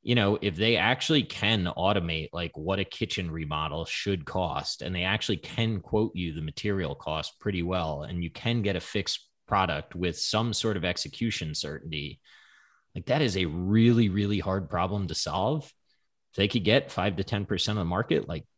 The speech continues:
that's gonna be worth a lot of money, if nothing else, just from the certainty, because it's gonna be a very, very hard marketplace to displace. Very hard. I just don't know that I think they can get there.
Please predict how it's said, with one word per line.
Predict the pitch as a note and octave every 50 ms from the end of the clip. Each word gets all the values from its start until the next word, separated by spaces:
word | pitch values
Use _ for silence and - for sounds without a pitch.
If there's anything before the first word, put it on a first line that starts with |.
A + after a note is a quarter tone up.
| _ _ -
that's | - B2 C#3+ -
gonna | - - C#3 A2
be | F2+ F2
worth | E2+ E2+ G#2 G2+ E2+ - -
a | - F#2 E2+
lot | D#2 D2+ D#2 D#2+ E2 F2+ E2+ D2
of | C2+ C#2
money, | D#2+ F2 F2 C#2 B1 B1+ - - - - -
if | G#2+ F#2+ D#2+
nothing | G#2+ B2+ A#2+ - - F2+ G2+
else, | G#2+ F2+ D#2 -
just | - - G2 -
from | - F#2+ E2
the | D2
certainty, | - - - G#2+ A2 - E2 D#2 - - - - -
because | - E2 - - F2+ D#2+ C#2+ -
it's | G#2 A2 A2
gonna | - C#3+ G#2+
be | F2+ F2
a | D#2
very, | C#2+ C#2 C#2 D#2+ G2+ G2 F2+ D#2+ D2
very | C#2 D2 C#2+ C2
hard | C2 D2+ C2+ C#2
marketplace | D2 D2+ C#2+ - - - - - B1+ - - -
to | - -
displace. | - - - - - - - - - - - - - - _ _ _ _ _ _ _ _ _ _ _ _ _ _ _ _ _ _
Very | - - F#2+ D#2+ C2+ A1
hard. | G1+ G1+ - - - - _ _ _ _ _ _
I | - G#2+
just | A#2 F#2+ G#2+ -
don't | - G2+ F2+
know | E2+ D#2+
that | D2+ D2
I | D2 C#2+
think | - - E2+ D2+
they | - A#1+
can | A#1 - -
get | B1 - D2+ -
there. | - - - -